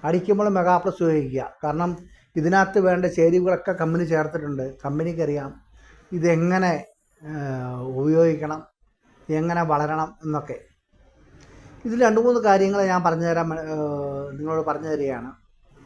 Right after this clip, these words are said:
മെഗാ പ്ലസ് ഉപയോഗിച്ച് മരുന്നൊഴിച്ചൊരു ചക്ക നിങ്ങൾക്ക് ധൈര്യമായിട്ട് നൂറ്റി ഇരുപത് ദിവസമോ നൂറ്റി നാൽപത് ദിവസം കഴിഞ്ഞാലും ആ ചക്ക പഴുത്ത് കഴിഞ്ഞാൽ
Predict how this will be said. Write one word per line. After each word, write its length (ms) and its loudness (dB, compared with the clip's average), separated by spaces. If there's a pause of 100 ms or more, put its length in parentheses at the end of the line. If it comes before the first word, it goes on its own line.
(680)
മെഗാ 260 6 (140)
പ്ലസ് 260 4
ഉപയോഗിച്ച് 600 6 (500)
മരുന്നൊഴിച്ചൊരു 840 2
ചക്ക 280 -4 (1700)
നിങ്ങൾക്ക് 260 4
ധൈര്യമായിട്ട് 520 8
നൂറ്റി 280 2
ഇരുപത് 260 4
ദിവസമോ 360 4
നൂറ്റി 300 -2
നാൽപത് 400 0
ദിവസം 300 2
കഴിഞ്ഞാലും 520 0 (880)
ആ 120 -4
ചക്ക 420 0 (120)
പഴുത്ത് 300 2
കഴിഞ്ഞാൽ 420 4